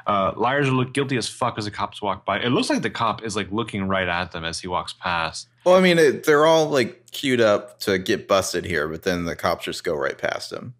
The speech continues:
Speaker 1: Yeah, which
Speaker 2: Yeah,
Speaker 1: probably
Speaker 2: right.
Speaker 1: happens to them a lot.
Speaker 2: Yeah, right into the elevator. And Al-, Allie says, "They're not here for us. Who are they here for?" And Emily's like, "I'll go find out." Uh, 'cause there's, like, a kind of a little crowd of people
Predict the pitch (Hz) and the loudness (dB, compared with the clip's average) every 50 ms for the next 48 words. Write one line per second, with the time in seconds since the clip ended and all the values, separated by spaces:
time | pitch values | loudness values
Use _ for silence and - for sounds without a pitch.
0 | _ _ _ 92 87 85 85 107 - - - 302 277 185 165 156 147 123 - 123 | _ _ _ -10 -8 -4 -4 -4 -2 0 0 2 2 2 0 0 -2 -4 -4 -2
1 | 120 107 98 87 82 71 - - - - _ _ - 98 80 - - - - - | -2 0 0 -2 -2 -4 -6 -6 -10 -14 _ _ -2 0 0 0 0 -4 -2 0
2 | 127 139 135 131 123 117 107 95 90 82 76 69 64 62 57 53 60 - 101 95 | 2 4 4 4 4 2 0 0 0 0 0 -2 -2 -2 -4 -4 -2 -4 -4 -4
3 | 87 78 65 80 - - - 78 87 87 85 85 - - - 80 69 69 - - | -4 -4 -4 -4 -6 -6 -4 -2 -2 -2 -2 -4 -4 -4 -4 -4 -4 -4 -6 -10
4 | _ _ _ _ _ - 98 117 117 - - - 117 117 113 - - - - - | _ _ _ _ _ 0 0 0 0 0 -2 0 0 2 2 0 -4 -4 -2 0
5 | 117 107 90 87 - - - - - - - 113 127 127 113 117 110 123 139 131 | 2 2 0 0 -4 -6 -8 -10 -14 -10 -6 -4 -2 0 0 0 0 0 0 0
6 | 127 - - - - - - _ _ _ _ _ _ _ _ _ _ _ _ - | -2 -4 -6 -8 -8 -10 -12 _ _ _ _ _ _ _ _ _ _ _ _ -8
7 | - 90 82 80 80 80 78 80 82 82 85 80 71 76 73 - 65 - - - | -6 -4 -4 -4 -4 -4 -6 -6 -6 -6 -6 -6 -6 -8 -6 -6 -8 -8 -8 -6
8 | 117 117 110 113 101 92 - - 82 87 - - - - - - - _ _ _ | -6 -6 -4 -4 -4 -4 -4 -6 -8 -6 -6 -6 -6 -6 -6 -8 -12 _ _ _
9 | _ _ _ _ _ _ _ _ _ - 95 87 - - - - - - 95 90 | _ _ _ _ _ _ _ _ _ -12 -10 -10 -8 -10 -10 -10 -8 -6 -2 0
10 | 117 113 117 123 110 - 113 104 - - 143 151 151 120 101 104 104 110 101 98 | 0 2 2 2 2 2 0 0 0 0 0 0 0 0 0 0 0 0 -2 -2
11 | - - 98 92 92 92 95 - 92 80 - - 80 71 71 87 107 120 | -2 0 2 2 2 2 -2 -6 -10 -12 -8 -6 -6 -6 -6 -6 -10 -12